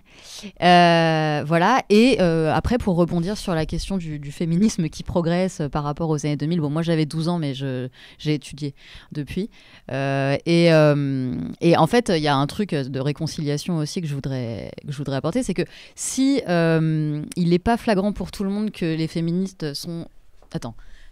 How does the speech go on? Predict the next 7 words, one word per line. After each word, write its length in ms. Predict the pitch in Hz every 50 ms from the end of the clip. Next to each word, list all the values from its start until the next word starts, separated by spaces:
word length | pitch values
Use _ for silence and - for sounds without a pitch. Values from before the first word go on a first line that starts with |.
| - -
je 100 | - -
vais 100 | 180 - - - -
pas 100 | 220 202
m'embrouiller. 580 | 190 185 180 165 165 165 165 165 170 208 254 - _ _ _ _ _ _ _ _ _ - - - - - -
Bon, 140 | 175 170 - -
en 120 | 175 190
gros, 440 | 180 185 175 226 233 269 320 -